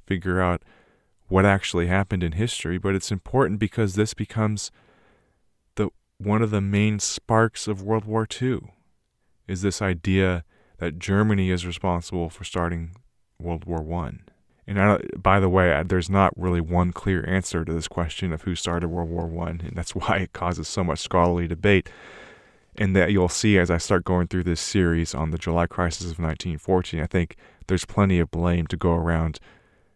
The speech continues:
for all the countries involved. But nevertheless, Germany kinda gets pinned with it at the end of World War One. And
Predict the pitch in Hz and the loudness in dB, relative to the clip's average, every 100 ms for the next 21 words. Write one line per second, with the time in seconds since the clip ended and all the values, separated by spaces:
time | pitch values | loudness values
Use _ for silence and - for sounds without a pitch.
0 | _ _ _ - - 101 113 110 - 87 | _ _ _ -10 0 8 10 10 6 -2
1 | 80 87 85 - - 82 85 - _ _ | -2 -6 -4 -4 -4 -4 -6 -14 _ _
2 | _ _ _ _ _ _ _ _ _ _ | _ _ _ _ _ _ _ _ _ _
3 | _ _ _ _ - 113 113 110 104 101 | _ _ _ _ 0 8 10 10 8 8
4 | 101 - - 107 104 101 - 104 98 90 | 6 4 2 4 6 2 2 0 2 2
5 | 87 - 104 92 90 82 - - _ _ | 0 0 2 2 0 0 -4 -6 _ _
6 | _ _ _ _ _ _ _ - 90 90 | _ _ _ _ _ _ _ -10 -4 -2
7 | 85 82 82 85 82 85 85 90 82 78 | 0 -2 -2 -2 0 -2 -2 -2 -2 -4
8 | - 92 85 82 | -6 -4 -2 -4